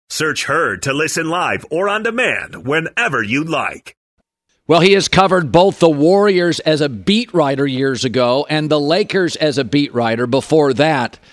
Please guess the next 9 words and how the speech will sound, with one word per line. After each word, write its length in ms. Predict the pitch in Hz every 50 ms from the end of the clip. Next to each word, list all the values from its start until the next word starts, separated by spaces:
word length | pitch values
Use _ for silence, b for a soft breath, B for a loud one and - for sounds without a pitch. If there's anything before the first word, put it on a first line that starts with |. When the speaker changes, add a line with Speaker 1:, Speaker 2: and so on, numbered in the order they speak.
| b b b b _
Speaker 2:
And 320 | 139 147 143 139 135 120 113
this 260 | 110 170 220 226 165
series 720 | - - - - 277 277 262 220 190 170 156 160 151 -
comes 380 | - - - 196 208 220 180 -
down 320 | - 185 185 185 185 180 -
to 220 | 151 165 165 151
tonight, 580 | - - 160 151 156 160 170 175 160 131 117 127
the 100 | 143 147
Warriors' 680 | 139 139 147 165 175 175 180 175 160 156 156 147 -